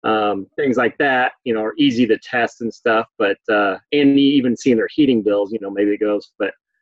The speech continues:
you know, I mean, what happens if they, li-, you know, like we were just talking, if they move out and the next people move in and stuff, but it, there's just so many scenarios. And I, I think, you know, you guys talk about with, with a good enough house, I think,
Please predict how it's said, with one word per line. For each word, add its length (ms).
you 80
know, 300
I 20
mean, 160
what 80
happens 160
if 60
they, 140
li-, 180
you 100
know, 100
like 180
we 120
were 120
just 200
talking, 340
if 140
they 140
move 200
out 140
and 100
the 40
next 220
people 240
move 220
in 240
and 120
stuff, 360
but 140
it, 180
there's 160
just 240
so 160
many 200
scenarios. 680
And 220
I, 280
I 40
think, 280
you 80
know, 300
you 120
guys 180
talk 160
about 180
with, 100
with 120
a 40
good 180
enough 240
house, 320
I 80
think, 220